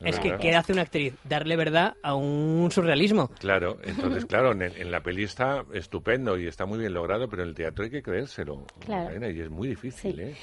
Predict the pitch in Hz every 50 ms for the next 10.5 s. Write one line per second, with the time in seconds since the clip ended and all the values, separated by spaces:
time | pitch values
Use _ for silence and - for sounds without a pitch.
0 | - - - 254 240 240 220 254 262 277 277 - 220 196 - - - 208 185 208
1 | 226 208 185 175 185 175 180 - 196 185 165 185 180 170 - 185 180 170 185 196
2 | 190 208 208 220 220 220 214 214 202 208 226 208 208 208 202 - - - - 185
3 | 190 208 214 214 226 220 233 220 208 - 214 208 175 196 202 - 247 233 - -
4 | 196 190 180 - - - - - - - - - - - 208 202 202 190 - 240
5 | 233 247 247 233 240 262 - - - 214 202 190 185 180 175 175 165 - - -
6 | _ - - - 214 214 190 170 - - 196 185 196 190 202 208 208 214 214 -
7 | 233 214 214 196 180 196 196 202 208 - - - - - - - _ - 220 214
8 | 202 208 208 208 202 - - 214 214 214 208 233 220 202 - 214 214 202 - 220
9 | 196 214 226 233 - - - 226 220 208 208 190 - 202 202 - 214 196 202 202
10 | 202 214 214 - - 220 226 220 220 196